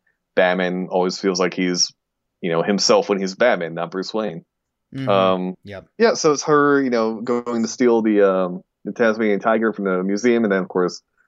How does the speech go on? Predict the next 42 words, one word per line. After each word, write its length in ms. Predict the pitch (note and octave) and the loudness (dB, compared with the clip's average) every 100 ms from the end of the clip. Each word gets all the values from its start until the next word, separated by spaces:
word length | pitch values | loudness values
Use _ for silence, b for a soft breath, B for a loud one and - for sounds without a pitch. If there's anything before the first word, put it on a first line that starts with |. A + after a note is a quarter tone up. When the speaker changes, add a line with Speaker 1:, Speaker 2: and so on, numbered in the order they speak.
| _ | _
Speaker 1:
Scarface 560 | - - G2+ F#2 F#2+ F#2 | -12 0 2 2 0 0
double 240 | G#2+ F2+ | 0 0
crosses 400 | - A#2+ A#2 A2 | 0 0 0 -2
her, 220 | A2 G#2+ | 0 0
and, 220 | F#2+ F2 F2 | 0 -4 -8
you 80 | |
know, 120 | F#2+ F2 | -6 -2
Batman 320 | G2+ G2 F#2 | 0 0 -2
gets 180 | F#2+ F#2+ | -4 -4
involved 360 | F2+ G2+ G2+ | 0 2 2
and 80 | F#2 | -2
is 80 | F2 | -6
trying 180 | G2+ E2+ | -8 -8
to 80 | F2 | -4
stop 300 | A2+ A2 A2+ | 0 0 0
her, 180 | G#2+ | -2
but 220 | F#2+ F2 F2 | -2 -4 -4
she's, 440 | G2 F2+ F#2 E2+ | -6 -4 -4 -4
you 80 | F#2 | -6
know, 280 | E2+ E2 E2 _ _ _ _ _ _ | -4 -4 -6 _ _ _ _ _ _
rebelling 380 | G#2+ G2+ A#2 A#2 | -2 2 4 4
against 360 | A2+ A2 G#2+ A#2 | 2 0 -2 -2
him, 260 | A2 A2 | 0 0
and, 180 | G2+ G2+ | 0 0
um, 360 | G2+ G2+ G2+ G#2 _ _ | 2 0 0 -4 _ _
yeah, 260 | D#3 C4 F3 | 2 2 2
and 100 | C#3 | 0
then 120 | C#3 | 2
it's 380 | C#3 - - - | 2 0 -6 -6
her 520 | - C#3 C3+ C#3 C#3 | 2 4 4 4 2
going 240 | C3 B2+ B2 | 4 4 4
after 220 | B2 B2+ | 0 -2
Scarface 600 | - B2+ B2 B2 A#2+ B2 | 0 2 4 2 -2 -2
at 80 | A2+ | -4
the 140 | A2 | -4
end, 240 | A2+ A#2+ | -2 -2
and 180 | G#2 F#2+ | -4 -2
Batman 280 | F#2 G#2+ G#2+ | 2 2 0
shows 280 | - A2 G#2+ | 0 0 2
up, 220 | A2+ - | 0 2
and 200 | G2 F#2 - _ _ _ _ _ - | -2 -4 -10 _ _ _ _ _ -12
that's 220 | - | -8